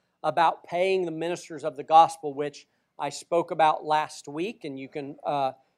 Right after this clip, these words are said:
check out the podcast or YouTube or whatever if you want to.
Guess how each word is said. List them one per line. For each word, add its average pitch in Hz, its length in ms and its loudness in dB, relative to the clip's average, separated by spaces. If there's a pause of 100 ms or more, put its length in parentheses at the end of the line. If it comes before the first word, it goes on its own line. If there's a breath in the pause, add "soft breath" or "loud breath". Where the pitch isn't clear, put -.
(120)
check 165 240 -2
out 160 240 4
the 143 100 -8
podcast 175 840 0
or 135 140 -6
YouTube 165 480 -6
or 156 80 -6
whatever 151 400 -2
if 156 140 -16
you 151 100 -10
want 147 300 -6
to. 139 340 -10